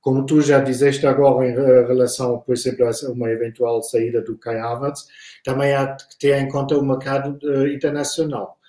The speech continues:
Imaginamos que o Messi sai por cento e cinquenta milhões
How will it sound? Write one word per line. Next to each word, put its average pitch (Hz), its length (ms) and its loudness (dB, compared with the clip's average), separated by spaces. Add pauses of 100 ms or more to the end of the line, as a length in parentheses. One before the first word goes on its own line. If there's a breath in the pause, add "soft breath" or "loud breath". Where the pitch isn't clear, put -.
(260 soft breath)
Imaginamos 143 680 0
que 139 460 4 (120)
o 131 120 -2
Messi 160 600 0
sai 139 640 0
por 139 580 2 (580)
cento 147 260 -2
e - 40 -12
cinquenta 147 460 -2
milhões 131 680 -4